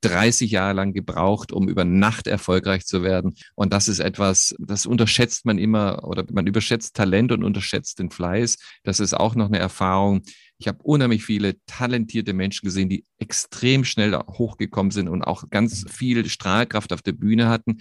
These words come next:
Aber da haben andere Sachen gefehlt. Und es gab Leute, die waren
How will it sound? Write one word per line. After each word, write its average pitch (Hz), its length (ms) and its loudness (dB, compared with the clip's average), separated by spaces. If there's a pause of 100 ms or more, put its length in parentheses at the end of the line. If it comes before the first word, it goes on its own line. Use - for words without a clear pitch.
(300)
Aber 123 280 2
da 117 140 4
haben 117 240 2 (100)
andere 120 280 2
Sachen 98 340 -4
gefehlt. 110 340 0
Und 110 40 2
es 101 100 -4
gab - 260 -4
Leute, 104 300 2
die 98 160 0
waren 98 240 2